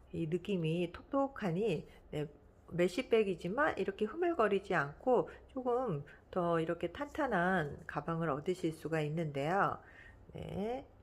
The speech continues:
요렇게 지금 무늬 뜨기, 그리고 또 중간에 짧은 뜨기 이렇게 들어가서 모양을 내보았고, 시작은 이 아래에 사슬코를 만들어서, 이 너비만큼 사슬코를 만들어서 요렇게 올려뜨는 겁니다.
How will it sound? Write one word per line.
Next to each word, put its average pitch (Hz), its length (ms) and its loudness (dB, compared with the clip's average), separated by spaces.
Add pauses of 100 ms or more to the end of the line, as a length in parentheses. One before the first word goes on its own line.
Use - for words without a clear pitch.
(300)
요렇게 165 680 -2
지금 156 240 -4
무늬 175 320 -2
뜨기, 175 580 0
그리고 156 260 -2
또 165 100 -2
중간에 165 480 0
짧은 247 440 2
뜨기 156 220 -2
이렇게 160 300 0
들어가서 156 480 0
모양을 160 440 0
내보았고, 160 920 4 (300)
시작은 190 760 2
이 165 120 2
아래에 156 500 2
사슬코를 214 720 0
만들어서, 151 600 2
이 160 160 0
너비만큼 160 640 0
사슬코를 269 680 0
만들어서 151 760 2
요렇게 165 420 0
올려뜨는 160 640 2
겁니다. 139 460 -6